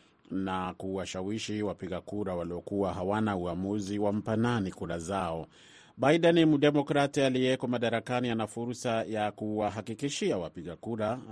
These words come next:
tena kwamba yeye akiwa na umri wa miaka themanini na moja ana uwezo wa kuiongoza tena Marekani kukabiliana na changamoto kadhaa zilizopo. Wakati huo huo,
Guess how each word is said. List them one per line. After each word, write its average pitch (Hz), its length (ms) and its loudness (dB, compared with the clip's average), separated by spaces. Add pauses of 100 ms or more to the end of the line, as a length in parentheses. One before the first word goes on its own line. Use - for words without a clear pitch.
(140)
tena 101 400 -4
kwamba 95 400 -6 (440)
yeye 117 580 0 (260)
akiwa 98 340 -4
na 92 160 -2
umri 107 320 0
wa 101 180 2
miaka 104 360 -2
themanini 101 380 0
na 110 80 2
moja 117 360 2
ana 107 220 0
uwezo 117 480 4
wa 113 100 4
kuiongoza 107 680 0
tena 85 420 -6
Marekani 107 640 0
kukabiliana 95 680 -4
na 95 120 -2
changamoto 98 600 -2
kadhaa 104 500 4
zilizopo. 101 840 0 (960)
Wakati 131 500 6
huo 156 240 6
huo, 151 480 6